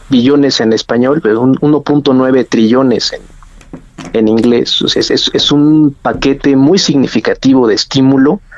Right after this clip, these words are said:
para la economía estadounidense, ¿no? De, este, digamos, más allá de,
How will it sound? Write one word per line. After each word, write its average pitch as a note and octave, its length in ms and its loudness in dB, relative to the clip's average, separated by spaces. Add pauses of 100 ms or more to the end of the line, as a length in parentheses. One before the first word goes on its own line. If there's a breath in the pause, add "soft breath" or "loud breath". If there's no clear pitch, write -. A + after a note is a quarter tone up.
(400 loud breath)
para A2 180 -2
la G#2+ 100 0
economía A#2+ 400 0
estadounidense, G#2+ 840 -2
¿no? - 160 -2
De, - 380 -2
este, - 360 -4
digamos, B2 320 0
más C#3 200 0
allá C3+ 200 2
de, C3+ 240 0